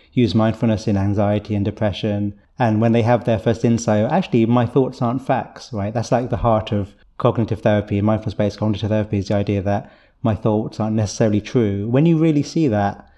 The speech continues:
that is incredibly transformative, and that completely changes your,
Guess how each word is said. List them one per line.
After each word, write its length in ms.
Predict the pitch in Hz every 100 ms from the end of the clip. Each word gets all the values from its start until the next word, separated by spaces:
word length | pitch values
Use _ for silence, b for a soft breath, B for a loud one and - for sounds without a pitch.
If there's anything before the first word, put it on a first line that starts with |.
| -
that 180 | 147
is 140 | 143 123
incredibly 460 | 117 143 120 113
transformative, 580 | 113 117 110 147 127 107
and 80 | 104
that 220 | 113 123
completely 320 | 123 - 117 110
changes 580 | - 113 110 104 98
your, 360 | 104 101 101 95